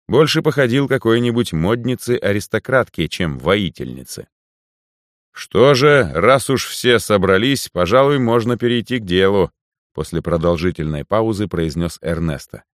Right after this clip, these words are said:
«Кто готов высказаться первым?» «Думаю, лучше начать с моих девочек», медленно произнесла Лера,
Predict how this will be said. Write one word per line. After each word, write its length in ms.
«Кто 240
готов 360
высказаться 540
первым?» 500
«Думаю, 720
лучше 480
начать 460
с 120
моих 460
девочек», 840
медленно 480
произнесла 600
Лера, 360